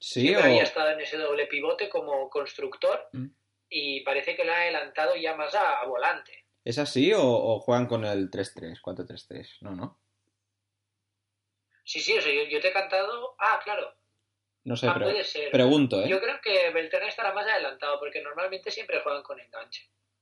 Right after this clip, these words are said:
Speaker 1: Ah, bueno, pues a ver si, si es verdad. Hoy me preguntaban por Bufal y yo lo, eh, vamos, no, no lo he recomendado, aunque sí que me gusta este jugador y la jornada pasada hizo un seis. Pero, mm, uf,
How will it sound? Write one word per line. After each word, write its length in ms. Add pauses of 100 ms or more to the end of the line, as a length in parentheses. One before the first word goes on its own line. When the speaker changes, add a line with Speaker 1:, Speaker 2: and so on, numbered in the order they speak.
(100)
Speaker 1:
Ah, 160
bueno, 280
pues 300
a 80
ver 160
si, 420 (540)
si 160
es 100
verdad. 460 (100)
Hoy 440
me 100
preguntaban 480
por 140
Bufal 540 (460)
y 720
yo 200
lo, 360 (140)
eh, 60
vamos, 720
no, 260
no 160
lo 60
he 20
recomendado, 880
aunque 340
sí 140
que 80
me 100
gusta 220
este 160
jugador 420
y 220
la 140
jornada 280
pasada 300
hizo 160
un 80
seis. 340 (1120)
Pero, 500
mm, 520 (100)
uf, 320